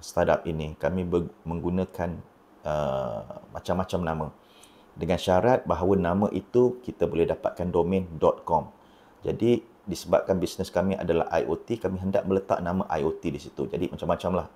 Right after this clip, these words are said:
I-, dunia I O T, I O T Maya, I O T macam-macam. Jadi, <laughs> dalam tu mesti ada sebut I O T.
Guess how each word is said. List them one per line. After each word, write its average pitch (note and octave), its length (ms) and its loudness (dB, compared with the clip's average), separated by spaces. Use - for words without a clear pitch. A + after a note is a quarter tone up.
I-, - 160 -16
dunia D#2 400 -4
I D2 160 -2
O E2 80 2
T, F2 320 -2
I - 160 -4
O - 0 -
T D#2+ 160 -6
Maya, D#2 680 0
I D#2+ 160 -2
O - 40 -6
T - 80 -8
macam-macam. E2 480 0
Jadi, E2+ 200 0
<laughs> - 200 2
dalam G2+ 320 8
tu A2 80 2
mesti G2+ 240 2
ada - 80 0
sebut - 240 0
I C#2+ 160 4
O - 40 -2
T. - 200 -10